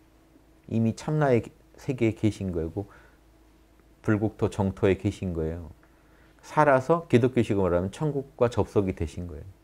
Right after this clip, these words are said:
제가 이제 영적 게임으로 치면 그 접속되신 거다, 영계에 접속되신 거다 하는 거랑 같아요. 틈틈이라도 접속하세요. 틈틈이. 자꾸 접속해 본 양반이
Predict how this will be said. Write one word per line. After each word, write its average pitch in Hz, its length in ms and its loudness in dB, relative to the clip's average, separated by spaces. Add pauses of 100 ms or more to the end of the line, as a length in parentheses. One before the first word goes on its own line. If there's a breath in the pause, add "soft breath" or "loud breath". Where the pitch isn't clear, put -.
(540 soft breath)
제가 107 240 4
이제 98 220 2
영적 110 400 4
게임으로 123 340 4
치면 101 440 -2 (580 soft breath)
그 82 300 -6
접속되신 104 640 0
거다, 85 340 -2
영계에 95 360 4
접속되신 92 640 -2
거다 85 260 -2
하는 98 240 -6
거랑 82 200 -6
같아요. - 180 -16 (960 soft breath)
틈틈이라도 143 760 4
접속하세요. 98 800 -2
틈틈이. 120 380 -8 (380 soft breath)
자꾸 139 300 0
접속해 127 420 4
본 110 200 4
양반이 98 640 2